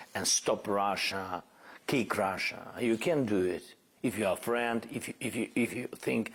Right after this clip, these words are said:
about this, you know, this democracy and, and, and, and everything. Yes, all, all, all these moments. If you th-, we, we have the same thoughts. If we are speaking about freedom, not because we want to have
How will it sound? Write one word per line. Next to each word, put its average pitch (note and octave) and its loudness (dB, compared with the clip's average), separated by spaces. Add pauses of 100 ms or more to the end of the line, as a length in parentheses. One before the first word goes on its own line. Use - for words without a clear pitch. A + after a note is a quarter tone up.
(140)
about A2 2
this, F#2+ 0 (300)
you G#2 -2
know, G2+ 0
this F#2 -2 (100)
democracy F#2+ 0
and, - -6
and, E2 -4
and, G#2 -2
and G#2+ -4
everything. F#2 -4
Yes, G#2 0
all, E2+ -6
all, G#2+ 0
all G2+ 0
these - -8 (280)
moments. A#2+ 0
If G#2+ -10
you D3+ -4
th-, - -10
we, B2+ -2
we A#2 4
have G2 0
the E2 -4
same A#2 4
thoughts. A#2 2 (720)
If A#2+ 0
we A2 4
are G2 2
speaking A2 -2
about G2 2
freedom, G#2+ 4
not A2 2 (120)
because G2+ 0
we F#2+ 4
want F#2+ 0
to F#2 -4 (180)
have F#2+ -2